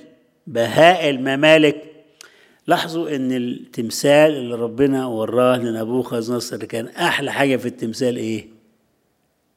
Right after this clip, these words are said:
راسه الذهبي. الذهب أحلى من الفضة،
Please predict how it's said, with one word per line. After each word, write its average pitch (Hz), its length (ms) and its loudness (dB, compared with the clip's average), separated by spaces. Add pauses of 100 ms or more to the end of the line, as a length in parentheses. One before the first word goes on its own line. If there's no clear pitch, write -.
(460)
راسه 127 300 -2
الذهبي. 143 480 -4 (380)
الذهب 131 400 -2
أحلى - 260 -6
من 110 140 -8
الفضة، 107 440 -8